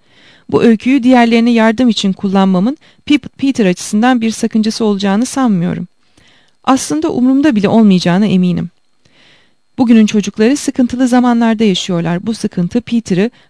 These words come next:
ve huzurlu asla asla diyarını çevreleyen çalkantılardan farklı değil. Ama afacan kahramanımızın aksine bizim çocuklarımız uçup giderek sonsuza kadar genç kalamıyor.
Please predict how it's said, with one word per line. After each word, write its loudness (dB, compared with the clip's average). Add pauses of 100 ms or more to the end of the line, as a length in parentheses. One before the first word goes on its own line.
ve 0
huzurlu -2
asla -2
asla 0
diyarını 2
çevreleyen -2
çalkantılardan -4
farklı -6
değil. -8 (600)
Ama 0
afacan -2
kahramanımızın -2
aksine -2 (260)
bizim 0
çocuklarımız -4
uçup -10
giderek -2
sonsuza -4
kadar 0
genç -2
kalamıyor. 0